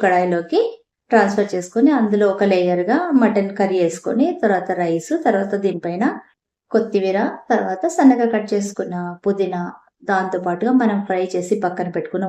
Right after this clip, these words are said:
ఉల్లిపాయలు, కిస్మిస్లు, జీడిపప్పులు ఇవన్నీ కూడా ఒకదాని తర్వాత ఒకటి, ఒకదాని తర్వాత ఒకటి అన్నీ కూడా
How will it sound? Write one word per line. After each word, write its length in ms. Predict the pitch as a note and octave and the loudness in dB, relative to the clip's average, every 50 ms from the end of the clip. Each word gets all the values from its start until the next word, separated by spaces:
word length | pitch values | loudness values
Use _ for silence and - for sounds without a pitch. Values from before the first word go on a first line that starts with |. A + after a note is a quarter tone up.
| F3+ F3 | -4 -2
ఉల్లిపాయలు, 600 | E3+ F3 F3 - E3+ E3 E3 D#3+ E3 F#3 B3 D4+ D#4+ D#4 D#4+ - - | -2 -4 -4 -4 -4 -4 -4 -4 0 0 2 2 2 0 -2 -4 -4
కిస్మిస్లు, 540 | F#3+ F3 - - F#3+ F#3 F3+ F3+ - - C#4+ B3+ G#3+ | -4 -4 -2 -4 -6 -6 -8 -6 -4 0 2 4 6
జీడిపప్పులు 540 | G#3 F#3+ F3+ F3 F3+ E3 D#3+ - - E3+ - - - - _ _ _ _ - - | 6 6 6 4 2 0 -2 -2 -2 -2 -2 -4 -8 -16 _ _ _ _ -2 0
ఇవన్నీ 360 | G#3+ A3 G#3 G3+ G3+ G3+ G3 G3 - | 2 4 4 6 6 6 4 4 2
కూడా 120 | G#3 B3 C#4+ D4 B3 | 0 2 2 2 2
ఒకదాని 360 | A3+ A3+ G#3+ G#3 G3 G3+ G3+ G3 | 2 2 2 2 2 0 0 -2
తర్వాత 200 | F3+ F3 F3 F3+ E3+ | -2 -4 -4 -4 -6
ఒకటి, 180 | - - - D4 C#4 | -4 -2 0 0 0
ఒకదాని 340 | C4+ G#3+ G3 G3 F#3+ F#3 F3+ - | 0 0 -2 -2 -2 -2 -4 -4
తర్వాత 200 | F3+ F3+ F3 F3+ F3 | -4 -4 -4 -4 -6
ఒకటి 120 | F3 - F3 | -8 -8 -8
అన్నీ 180 | E3+ F3 F3+ F3+ F3+ | -6 -6 -6 -4 -4
కూడా 140 | G#3 A#3 | -4 -4